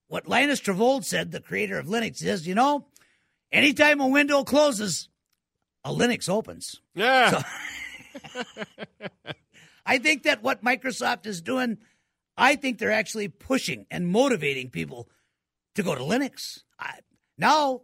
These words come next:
Speaker 1: the new Windows ten will actually transfer data right straight between you and Linux. They, Windows ten will now allow you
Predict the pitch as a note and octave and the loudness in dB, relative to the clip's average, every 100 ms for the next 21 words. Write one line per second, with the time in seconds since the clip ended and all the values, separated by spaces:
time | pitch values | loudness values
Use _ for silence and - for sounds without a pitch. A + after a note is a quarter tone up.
0 | _ F#3 C4 D4 A#3+ G3 F2+ - C4+ C4 | _ -2 0 0 -2 -2 -4 0 2 2
1 | G#3 - _ - G3 A#3 A#3+ - A#3+ G#3 | -2 -10 _ -8 0 2 0 -2 -6 -4
2 | A#3 C4 C4 C4 C#4 A#3 D#4 E4 D#4+ E3 | -2 -2 -4 -4 -6 -4 -2 0 0 0
3 | - _ _ _ _ A3+ D4 - - C#4+ | -4 _ _ _ _ -2 -2 -4 -4 -4
4 | A#3 _ _ _ B3 - C4+ C4+ A#3 B3+ | -4 _ _ _ -10 -6 -2 0 0 0
5 | B3+ A#3+ A#3 D3+ - _ D3+ G#3 C4+ - | 0 0 -2 -4 -14 _ -4 -2 -2 -6
6 | _ _ C3 A3+ D4 C#4 - B3+ A#3+ F#3+ | _ _ -4 -2 0 -2 0 -2 0 -4
7 | G#3 G#3 F#3+ G#3 C4 C#4 F3 C3+ | -2 -2 0 0 0 0 -4 -8